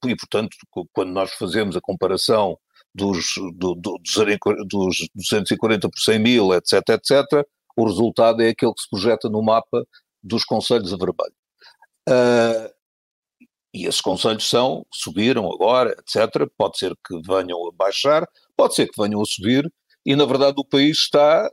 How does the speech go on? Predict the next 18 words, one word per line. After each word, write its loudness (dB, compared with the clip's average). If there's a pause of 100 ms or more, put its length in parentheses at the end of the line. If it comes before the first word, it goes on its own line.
ah, 4 (380)
com 0 (800)
dois 2
estados, 2 (520)
na 0
verdade 2
quatro, 0 (380)
porque -8
é 2
preciso -8
não -2
esquecer -4
nunca -6
os -8
Açores -4
e -2
a 0
Madeira, 0